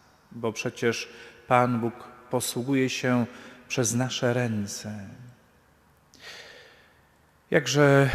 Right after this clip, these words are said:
w obfitości darów można obdarować drugiego człowieka poprzez to,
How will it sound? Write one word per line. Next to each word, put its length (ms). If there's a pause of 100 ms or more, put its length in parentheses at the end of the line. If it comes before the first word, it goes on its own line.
(240)
w 60
obfitości 760
darów 880 (540)
można 500
obdarować 480
drugiego 440
człowieka 600
poprzez 600
to, 280